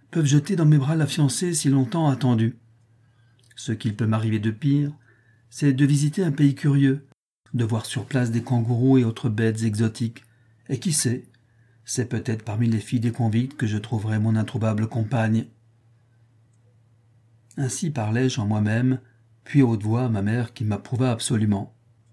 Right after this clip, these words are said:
Il y a huit mois, justement partait le bâtiment de mes rêves, un superbe voilier, l'Albatros. Il était renommé de plus pour sa bonne tenue,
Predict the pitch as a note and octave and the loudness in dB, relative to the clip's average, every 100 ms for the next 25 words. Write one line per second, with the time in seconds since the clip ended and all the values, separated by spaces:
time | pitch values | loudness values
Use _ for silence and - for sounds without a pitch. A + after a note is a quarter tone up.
0 | _ _ _ _ _ _ _ _ _ _ | _ _ _ _ _ _ _ _ _ _
1 | _ _ _ _ _ _ _ _ _ - | _ _ _ _ _ _ _ _ _ 2
2 | D#3 D#3 E3 D3+ D#3 F3+ F#3+ C3+ D#3+ - | 6 8 8 8 6 2 -4 -4 -2 0
3 | E3 F3 C#3+ - - E3+ C#3 B2+ B2+ D3+ | 0 0 -4 -4 -4 0 2 2 2 4
4 | D3+ B2 A#2 A2 B2+ D3+ D3 - D#3+ C3+ | 4 6 4 2 0 0 -2 -6 0 2
5 | B2+ - B2 D#3+ C3+ A2+ A#2 A2+ A#2 D3 | 2 -2 -2 0 2 2 2 2 2 2
6 | C#3+ - A#2 C3 B2 A2+ A2+ G#2 G#2+ - | 2 -2 0 2 2 0 -4 -6 -4 -6
7 | - _ _ _ _ _ _ - C#3+ A2+ | -8 _ _ _ _ _ _ -6 -2 -2
8 | A2 A2 G#2+ A#2 C3 A2+ C#3 A#2+ - C#3 | 0 -2 2 4 6 6 4 4 2 2
9 | C3 - A2+ B2 A2 C3 A2+ A2 B2 C#3+ | 0 -6 -6 -2 2 2 2 2 4 4